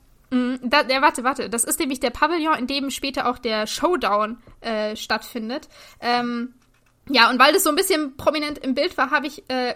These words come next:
kurz recherchiert. Die Firma Oracle Corporation gibt es tatsächlich. Ist eine U-S-Firma, die Software, Hardware und so Datenbanksysteme und solche Sachen herstellt.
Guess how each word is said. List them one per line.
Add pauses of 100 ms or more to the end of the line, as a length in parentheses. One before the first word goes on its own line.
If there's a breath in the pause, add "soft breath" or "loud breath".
kurz
recherchiert.
Die
Firma
Oracle
Corporation
gibt
es
tatsächlich. (280 soft breath)
Ist
eine
U-S-Firma,
die
Software,
Hardware
und
so
Datenbanksysteme
und
solche
Sachen (560 loud breath)
herstellt.